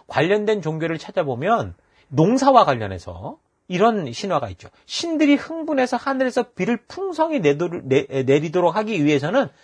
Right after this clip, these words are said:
그 신당에서 그 신에게 제물을 바치면서 그 신녀들과 성관계를 가져야 된다. 이게 기본적인 풍속이었습니다.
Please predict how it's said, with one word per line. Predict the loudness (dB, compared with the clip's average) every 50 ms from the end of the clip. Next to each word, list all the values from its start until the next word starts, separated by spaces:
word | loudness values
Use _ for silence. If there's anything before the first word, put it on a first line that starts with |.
| _ -20 _ -2
그 | -2 0
신당에서 | 0 0 0 2 4 4 4 4 2 0 0 2 2 2 2 0 -4 -12 -12 _
그 | -2 -2 -2
신에게 | 0 0 0 0 0 0 -2
제물을 | -4 -4 -4 -4 -4 -4 -4 -4 -2
바치면서 | 0 0 0 -2 -4 -6 -4 -4 0 0 0 0 0
그 | -2 -4
신녀들과 | -6 -6 -6 -4 0 2 2 4 4 4 2 4 4 2 2 0 -6 -20 _ _
성관계를 | -20 -10 -6 -6 -4 -4 -4 -6 -6 -6 -6 -6 -4 -2 -2 -2 -2 -2 -4
가져야 | -6 -6 -8 -6 -6 -6 -6
된다. | -6 -10 -12 -12 -14 -14 -16 -18 _ _ _ _ _ _ _ _ _ _ _ _ _ _ _ _
이게 | 2 2 4 4 4 2 2
기본적인 | 2 0 0 2 4 4 4 4 4 2 2 2 2 0 -4
풍속이었습니다. | -6 -10 -12 -10 -10 -10 -10 -10 -10 -12 -12 -14 _ -20 -20 -20 -20 _